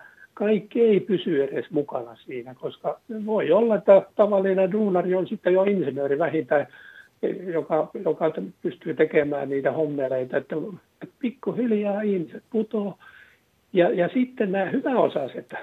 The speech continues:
Wahlroosit ja muut kato, niin kyllä ne, ne tajuaa sen, että yhteiskunta tulee niin vaaralliseksi, jos ei, jos ei tämmöistä perusturvaa ole ihmisillä. Ja, ja, ja meidän yhteiskunnan rauhan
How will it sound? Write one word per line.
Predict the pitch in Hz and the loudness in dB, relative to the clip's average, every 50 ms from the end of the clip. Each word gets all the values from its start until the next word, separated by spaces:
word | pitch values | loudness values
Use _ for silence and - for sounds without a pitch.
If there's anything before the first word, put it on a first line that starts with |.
| - - - 160 - | -16 -16 -18 -12 -6
Wahlroosit | 185 170 190 208 220 202 208 196 196 180 208 208 - | -2 -2 -2 -2 0 2 2 2 2 2 -2 -2 -2
ja | 226 | 0
muut | 214 233 269 254 240 - - | 0 0 -2 -2 -4 -4 -6
kato, | - 135 - - 147 | -8 -8 -8 -10 -12
niin | 139 139 131 | -10 -10 -10
kyllä | 131 - 151 160 | -8 -8 -6 -4
ne, | 180 202 226 240 | -4 -4 -4 -4
ne | 202 175 190 214 | -4 -4 -4 0
tajuaa | - 220 214 240 233 220 175 143 139 139 | 2 4 4 4 4 0 -2 -2 -4 -4
sen, | - - 214 202 165 151 | -4 -6 -6 -6 -4 -6
että | 143 - - - - | -6 -6 -6 -6 -6
yhteiskunta | - 214 196 170 - - 202 151 - - - - 196 160 147 139 - 147 - - - - - - _ _ - | -4 -4 -4 -6 -4 0 0 0 0 -2 -10 -6 -6 -4 -4 -2 -4 -4 -6 -8 -20 -20 -20 -20 _ _ -8
tulee | 208 196 190 214 | -6 -4 -2 0
niin | 269 302 269 214 | 0 0 0 2
vaaralliseksi, | 185 180 185 170 160 147 135 131 131 131 117 - 180 - - - - 208 208 202 - - - | 4 6 8 8 8 8 6 6 4 2 0 -2 -4 -6 -6 -8 -10 -10 -10 -12 -14 -12 -8
jos | 180 151 135 - - | -6 -6 -6 -2 0
ei, | 165 147 143 - | 0 0 0 0
jos | - 160 156 - - | -2 -2 -2 0 -2
ei | 160 139 | -2 -2
tämmöistä | - 170 143 139 147 - - 160 | -2 -4 -8 -8 -8 -10 -12 -8
perusturvaa | - 196 180 156 147 120 - - 151 139 139 131 135 135 135 | -4 -2 0 0 0 -2 -2 -2 -2 0 0 -2 -4 -4 -4
ole | 139 139 135 | -4 -4 -2
ihmisillä. | 143 156 143 131 139 127 127 - 151 135 131 127 - - - - - - _ _ _ _ - | -2 -4 -4 -4 -6 -8 -8 -6 -6 -6 -6 -8 -10 -14 -20 -20 -20 -20 _ _ _ _ -4
Ja, | 185 143 143 135 135 - - | 0 0 2 2 0 -2 0
ja, | - 139 143 143 - 202 | 0 2 2 2 -2 -2
ja | 180 139 139 139 | -4 -4 -2 -2
meidän | 143 156 156 151 147 | -2 -2 -2 -2 -2
yhteiskunnan | 214 220 226 226 175 - - 185 175 - - - 151 151 147 143 | -2 -2 -2 -2 -2 0 2 2 2 2 -2 -6 -2 -2 -2 0
rauhan | 190 202 226 214 165 - 151 135 123 127 | 0 -2 0 0 -2 -2 -2 -4 -6 -8